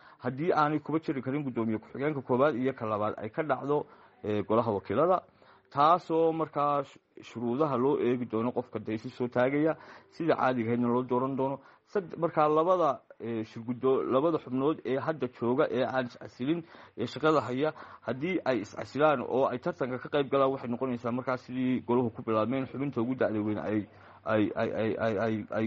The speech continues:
ay fadhiga, muxuu ahaa, guddoomiso, lana doorto markaa saddexda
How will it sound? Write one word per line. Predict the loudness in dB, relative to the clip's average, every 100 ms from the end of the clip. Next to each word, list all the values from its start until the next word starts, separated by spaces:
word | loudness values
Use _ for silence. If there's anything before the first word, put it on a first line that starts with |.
| -2
ay | -2
fadhiga, | 0 2 2 4 2
muxuu | 0 -4
ahaa, | -6
guddoomiso, | -8 -6 -6 -4 -4 -4 -6 -20 -20 -6
lana | 2 4 4
doorto | 2 0 0 -2
markaa | 0 0 0
saddexda | -4 -8 -8